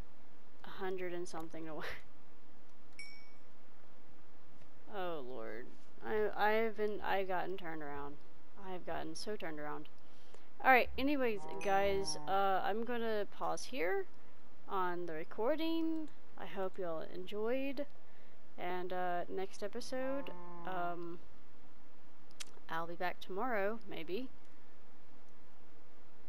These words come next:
and, uh, hopefully, uh, I, this is, this is gonna be my test. I'm going to record an episode,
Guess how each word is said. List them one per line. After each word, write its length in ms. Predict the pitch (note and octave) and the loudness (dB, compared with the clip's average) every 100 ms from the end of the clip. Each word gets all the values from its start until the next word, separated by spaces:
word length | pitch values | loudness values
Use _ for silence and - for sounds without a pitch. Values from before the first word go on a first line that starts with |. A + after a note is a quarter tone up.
| - - - - | 0 0 0 0
and, 440 | F3 E3+ E3+ D#3+ D#3+ | 0 0 0 0 0
uh, 340 | D#3+ D#3 D3+ C#3+ - - - - - - | 0 0 0 0 0 0 0 0 0 0
hopefully, 520 | C4 - D#3 D#3 G#3 - - - - - | 0 0 0 0 0 0 0 0 0 0
uh, 220 | - E3+ - | 0 0 0
I, 140 | - C3 - - - - | 0 0 0 0 0 0
this 180 | C4+ D#4+ | 0 2
is, 160 | F#4+ E4 - | 4 2 2
this 220 | C#4+ D#4+ | 2 2
is 120 | D4 | 2
gonna 200 | C#4 C4 | 2 2
be 80 | C4 | 2
my 160 | A#3 | 2
test. 420 | A3+ F#3 - - - - - - - - - - - - | 2 0 0 0 0 0 0 0 0 0 0 0 0 0
I'm 240 | F#3+ G#3 A#3 | 2 2 2
going 280 | A#3 A3+ A3+ | 2 2 0
to 280 | - A3 | 0 0
record 480 | G#3 G#3 - A3+ C#4+ | 0 0 0 0 2
an 140 | D#4+ B3+ | 2 2
episode, 800 | A3 A#3+ - F#3 F3+ E3+ E3 | 0 0 0 0 0 0 0